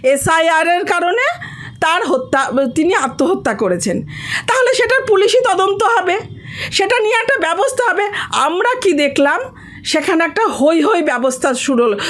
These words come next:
তখনই আমাদের মনে হয়েছিল এই বিষয়টাকে একটি দ-, শাসক দল তার দলীয় রাজনৈতিক স্বার্থে তার মিসইউজ করছে। কারণ এই প্রবণতা আপনি যদি একদম শুরুর থেকে দেখেন,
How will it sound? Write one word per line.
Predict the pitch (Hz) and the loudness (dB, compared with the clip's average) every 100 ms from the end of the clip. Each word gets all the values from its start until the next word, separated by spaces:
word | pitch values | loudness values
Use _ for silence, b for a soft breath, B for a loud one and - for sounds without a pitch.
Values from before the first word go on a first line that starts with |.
| B | B
তখনই | - 466 554 605 605 494 | -2 0 2 2 2 2
আমাদের | 415 339 320 | 0 0 0
মনে | 277 247 247 | 0 0 0
হয়েছিল | 320 190 196 175 - B B B B | 0 -2 0 -2 -4 B B B B
এই | 254 339 427 480 403 | 0 2 4 4 2
বিষয়টাকে | 320 370 392 - 403 403 453 523 523 B B - | 0 0 0 0 0 2 2 0 -2 B B -4
একটি | 294 - - 247 | -4 -2 2 2
দ-, | 247 269 262 | 4 2 2
শাসক | 254 269 262 427 | 0 -2 0 -2
দল | 339 392 392 403 | 0 2 2 2
তার | 392 381 233 202 | 0 -2 -2 2
দলীয় | 311 359 403 | 2 4 4
রাজনৈতিক | 523 539 466 403 415 403 415 349 | 4 4 2 0 0 2 0 -2
স্বার্থে | 381 359 359 370 370 392 B B - | -2 -2 0 0 2 0 B B -4
তার | 339 330 | -2 0
মিসইউজ | 285 320 370 - 381 392 - | 0 2 0 2 2 2 0
করছে। | 285 247 247 190 B B | 0 0 2 -2 B B
কারণ | 294 320 | -2 0
এই | 320 247 294 359 | -2 0 0 0
প্রবণতা | 403 294 277 294 311 311 | 2 2 2 2 0 0
আপনি | 415 403 240 277 294 | -2 0 -4 -2 -2
যদি | 285 277 302 | 0 0 0
একদম | 269 262 277 415 587 698 587 | 0 -2 0 2 2 2 0
শুরুর | 427 359 294 | -2 -2 -2
থেকে | - 269 269 | -2 0 0
দেখেন, | 240 214 330 | -2 0 -2